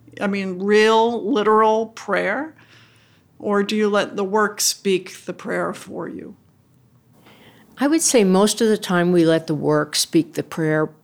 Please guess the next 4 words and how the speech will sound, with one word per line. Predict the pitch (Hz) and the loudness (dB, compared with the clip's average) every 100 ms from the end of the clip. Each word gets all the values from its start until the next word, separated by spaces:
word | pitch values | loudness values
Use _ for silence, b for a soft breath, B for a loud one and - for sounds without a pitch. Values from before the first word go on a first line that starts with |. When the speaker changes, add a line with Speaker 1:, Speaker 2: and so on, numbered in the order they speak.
| _ _ _ - | _ _ _ -4
Speaker 2:
Um, | 170 165 170 170 - - - | -2 0 0 -4 -8 -10 0
we | 196 - | 2 6
often, | 254 - - 233 185 156 | 4 4 2 4 4 4
though, | 175 170 165 | 4 6 4